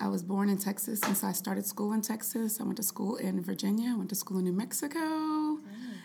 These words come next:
Speaker 1: And there's another state I can't remember right now,
Speaker 2: Wow.
Speaker 1: so I'm all over the place. But when I graduated, um, in New Mexico, I came to come to college here, and I went to U T, and so I'm a Longhorn,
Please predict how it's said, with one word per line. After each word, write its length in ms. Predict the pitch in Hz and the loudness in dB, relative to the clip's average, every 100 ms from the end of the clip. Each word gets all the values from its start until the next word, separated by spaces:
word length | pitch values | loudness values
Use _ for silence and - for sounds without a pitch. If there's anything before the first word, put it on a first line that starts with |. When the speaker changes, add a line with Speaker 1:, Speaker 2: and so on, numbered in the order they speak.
| - - | -6 2
Speaker 1:
And 120 | 214 | 4
there's 140 | 208 | 6
another 380 | 208 202 196 180 | 6 6 6 4
state 300 | 175 190 185 | 2 2 0
I 80 | 180 | 0
can't 220 | 196 - | 0 2
remember 320 | 185 180 180 | 2 2 0
right 160 | 185 - | 0 0
now, 360 | 190 190 202 202 | 0 2 0 -2
Speaker 2:
Wow. 80 | - | -4
Speaker 1:
so 100 | 185 | -2
I'm 140 | 185 | 0
all 120 | 185 | 2
over 140 | 190 185 | 2 0
the 80 | |
place. 380 | 190 185 180 190 | -2 -2 -2 -4
But 340 | - 202 196 - - - - | 0 0 0 -6 -14 -14 -4
when 180 | 208 202 | 2 6
I 220 | 202 190 | 6 4
graduated, 720 | 190 202 208 220 226 240 262 - | 4 4 4 4 4 4 2 0
um, 540 | 208 202 202 202 - - - | 0 0 0 -2 -4 -6 4
in 100 | 202 | 6
New 80 | 208 | 6
Mexico, 580 | 190 - - 196 208 - - - - - | 4 -2 -2 -2 -4 -8 -16 -18 -14 -2
I 100 | 180 | -2
came 360 | 180 196 185 190 | 0 0 2 0
to 160 | 240 | -2
come 500 | 220 214 196 196 196 190 | -4 -2 0 0 0 -4
to 80 | - | -6
college 420 | - 226 196 196 | -2 0 0 -2
here, 260 | 294 285 202 - - - | -4 -4 -6 -12 -20 -8
and 120 | 190 185 | -2 0
I 40 | |
went 140 | 202 | 0
to 80 | - | 2
U 80 | 233 | 0
T, 320 | - 233 254 - - - - - - | 0 0 -2 -8 -18 -18 -18 -8 -4
and 120 | 185 | -2
so 120 | 190 | 0
I'm 80 | 185 | 0
a 40 | |
Longhorn, 760 | 196 202 202 190 180 180 190 | 2 2 2 2 0 0 -2